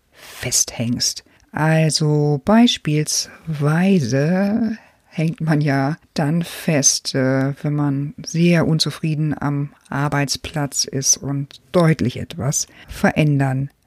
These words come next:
möchte. Also beispielsweise möchtest du dein Netzwerk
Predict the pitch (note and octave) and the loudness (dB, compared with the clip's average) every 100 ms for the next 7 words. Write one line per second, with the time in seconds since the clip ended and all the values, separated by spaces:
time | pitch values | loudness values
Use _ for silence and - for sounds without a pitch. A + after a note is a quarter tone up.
0 | D#3+ D3 D3 C#3+ - - C3 B2+ D3+ D3+ | -2 2 4 2 0 -4 -2 0 0 0
1 | C#3 D3+ - - D3+ - C#3 C#3+ C#3+ D3 | 0 0 0 0 0 0 -2 0 0 2
2 | D3 D3+ D3+ D3+ D3 D3 C3 D#3 D#3 - | 0 0 0 0 0 0 0 0 0 -2
3 | C#3+ C#3+ - C#3+ D3 D3 D3+ D3 D3 D3+ | -2 -2 -2 -4 -4 -2 0 2 0 -2
4 | - - - - D#3 D3+ C#3+ - - - | -8 -20 -10 2 6 6 4 2 0 0
5 | B2+ B2 B2 - - | 0 -2 -4 -10 -18